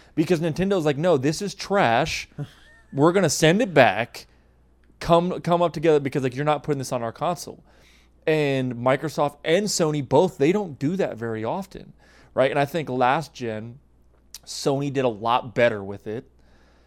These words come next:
Speaker 1: And Microsoft's gonna have to give it the program because
Speaker 2: I just
Speaker 1: the
Speaker 2: hope they put
Speaker 1: benefit
Speaker 2: it on
Speaker 1: that they
Speaker 2: Game Pass. That's all I care about.
Speaker 1: That would be dope. Uh, well, you heard about Game Pass, uh, and E A, like, signing their thing, right? So, like, there's a lot of,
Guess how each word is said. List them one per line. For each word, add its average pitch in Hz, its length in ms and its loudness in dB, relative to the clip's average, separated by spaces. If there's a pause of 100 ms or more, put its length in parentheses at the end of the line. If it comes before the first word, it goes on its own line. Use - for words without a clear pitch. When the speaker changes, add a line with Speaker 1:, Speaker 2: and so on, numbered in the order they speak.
(260)
Speaker 1:
And 139 160 2
Microsoft's 147 520 0
gonna 135 200 -2
have 143 200 -6
to 139 60 -10
give 143 160 -4
it 139 60 -8
the 139 80 -8
program 135 560 -6
because 123 720 -2 (160)
Speaker 2:
I 143 80 -4
just 170 100 -6
Speaker 1:
the 143 80 0
Speaker 2:
hope 120 60 -2
they 151 60 6
put 170 40 4
Speaker 1:
benefit 190 160 -2
Speaker 2:
it 180 40 -2
on 147 60 -4
Speaker 1:
that 135 120 -2
they 143 100 0
Speaker 2:
Game 139 120 -6
Pass. 101 420 -18
That's 104 160 -16
all 90 100 -14
I 85 60 -20
care 92 160 -20
about. 87 260 -18 (640)
Speaker 1:
That 127 140 4
would 139 120 4
be 120 140 -4
dope. 104 320 -4 (200)
Uh, 147 120 -2 (140)
well, 131 160 2
you 147 100 0
heard 165 180 -2
about 135 180 -2
Game 120 220 -6
Pass, 120 380 0
uh, 110 400 0 (480)
and 131 120 -4
E 131 200 0
A, 131 320 2
like, 117 260 -2
signing 113 520 -4
their 113 140 -2
thing, 107 240 -8
right? 113 240 -4
So, 127 140 -4
like, 117 160 -2
there's 113 160 -6
a 113 60 -4
lot 110 180 2
of, 107 180 -2